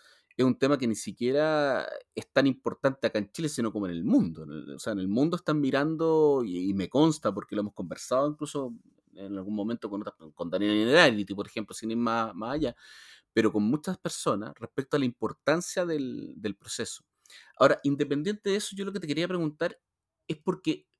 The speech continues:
¿por qué te hablaba de los otros ojos? Porque yo siento que está existiendo una especie de competencia de legitimidades, por llamarlo de una manera. En el sentido de que, claro, hay gente que todavía no, no ha tomado el peso del,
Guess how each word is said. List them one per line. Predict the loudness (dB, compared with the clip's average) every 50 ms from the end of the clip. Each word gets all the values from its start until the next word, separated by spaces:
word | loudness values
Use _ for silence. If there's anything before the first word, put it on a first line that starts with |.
| _ _ -6
¿por | -6 -4
qué | -2 -4 -4 -2
te | 0 2 2
hablaba | 4 6 6 6 6
de | 6
los | 4 2 0 -2
otros | -2 -2 -4 -8 -6 -4
ojos? | -6 -6 -6 -8 -16 -18 -14 _
Porque | -10 -8 -8 -8 -8
yo | -6 -6 -6
siento | -6 -6 -4 -4 -4 -4 -4 -6 _ _ -10 -10 -10 -10 _ _ -20 -20 -20 -20 _ _ _
que | -8 -6
está | -2 0 -2
existiendo | 0 0 -4 -6 -4 -2 -2 0 0 0
una | -2 -4
especie | -4 -6 -8 -8 -6 -4 -4
de | -4 -4
competencia | -2 -4 -4 -2 -2 -2 0 0 0 0 -2 -4 -6 -4 -4 -2
de | 0 0
legitimidades, | 0 -2 -2 -4 -6 -4 -4 -2 0 0 2 2 2 0 -2 -4 -10 -16 -20 -20 _ _ _ _ _ _ _ _ _ _ _ _ _ _ _
por | -4 -4 -4 -2 0
llamarlo | 2 2 2 2 2 2 2
de | 2
una | 2 2
manera. | 0 -2 -2 -2 -4 -4 -6 -10 -16 _ _ _ _ _ _ _ -20 -20 -20 -20 -20 -20 -20 -20 _ _ _ 2
En | 4 6
el | 4 4
sentido | 2 0 0 0 0 -2 -2 0
de | 0
que, | -2 -2 0
claro, | 2 2 2 2 0 -2 -4 _ _ -2
hay | -2 -2
gente | 0 -2 -4 -6 -6 -6
que | -6 -4
todavía | 0 0 2 2 2 0 0 0 0
no, | 0 0 0 -2 -2 -2
no | -2 0 2 2
ha | 2 2
tomado | 0 0 0 2 0 0 2 0 0
el | -2 -2 -6 _
peso | -2 -2 -2 -2 -4 -10 -8 -10 -10 -10 -12 _ _ _ _ -10
del, | -6 -6 -4 -4 -6 -10